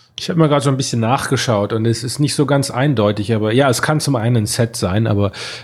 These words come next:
ähm, sie sa-, ist zumindest sagen, äh, sagen einige Leute, dass alles in Sydney vor Ort, äh, äh, g-, g-,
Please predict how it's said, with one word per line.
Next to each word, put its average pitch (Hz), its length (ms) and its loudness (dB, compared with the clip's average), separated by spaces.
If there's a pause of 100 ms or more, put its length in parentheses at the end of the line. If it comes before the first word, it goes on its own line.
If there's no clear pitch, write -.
ähm, 120 260 2
sie 117 140 4
sa-, 123 160 4
ist - 480 -2
zumindest 151 420 2
sagen, 123 920 0
äh, - 20 -4
sagen 120 300 2
einige 113 300 2
Leute, 110 300 2
dass 107 140 2
alles 113 380 0
in 110 80 -2
Sydney 113 500 2
vor 113 220 0
Ort, 113 340 0
äh, 110 720 0
äh, 110 120 -4
g-, - 180 -10
g-, - 640 -8